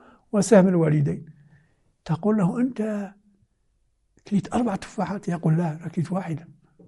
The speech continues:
سهمي فقط"، يعني ينكر خوفا منك.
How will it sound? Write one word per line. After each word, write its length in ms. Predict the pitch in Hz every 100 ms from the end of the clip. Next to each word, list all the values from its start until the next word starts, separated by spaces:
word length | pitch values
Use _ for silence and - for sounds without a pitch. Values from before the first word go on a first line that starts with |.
| - - - _ - _ -
سهمي 360 | - 175 190
فقط"، 400 | 190 180 - 160
يعني 240 | 170 147 170
ينكر 380 | 185 - 151 - - - - _ _
خوفا 320 | - 175 143
منك. 500 | 165 175 160 139 -